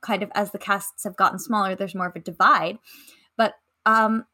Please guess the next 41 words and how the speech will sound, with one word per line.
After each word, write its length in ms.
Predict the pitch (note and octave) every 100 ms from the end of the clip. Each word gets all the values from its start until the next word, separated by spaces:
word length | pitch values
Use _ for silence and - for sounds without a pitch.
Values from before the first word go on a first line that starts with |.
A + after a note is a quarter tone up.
| -
I 60 |
think 240 | C#4 B4+ C#4
we 140 | F4
actually 260 | F#4 - F#4+
talked 260 | - C4+ C4+
about 200 | A#3+ G#3
this 160 | G3
in 100 | -
our 100 | B3+
Bat 220 | A3+ G#3+ G#3
Out 100 | G3
of 100 | -
Hell 180 | A3+
episode, 380 | F#3 - - D#3
so 60 | G#3
I'm 80 | A3
gonna 160 | B3
wrap 260 | A#3+ A3 A#3
this 180 | A#3 -
up 140 | A3
really 220 | G#3 F#3
quick 220 | G3 G#3 F#3
and 120 | F#3
send 200 | A3+ A3
you 80 | G3+
over 140 | F#3+
there 160 | F#3+ F3+
if 80 |
you 60 | -
wanna 180 | F#3 F#3+
hear 140 | F#3+
more 220 | F#3 G3+
about 260 | E3+ - -
it. 100 | F3+ _ _ _ _
But 280 | - B3 A#3+ _
Valkyrie, 400 | A#3+ C4+ D4+ C#4
she's 320 | A3 C4+ B3 - _ _ _
one 260 | A3+ A3+ C#4
of 100 | A#3+
the 100 | B3+
Lost. 640 | A3+ F4 G#3+ E3+ - -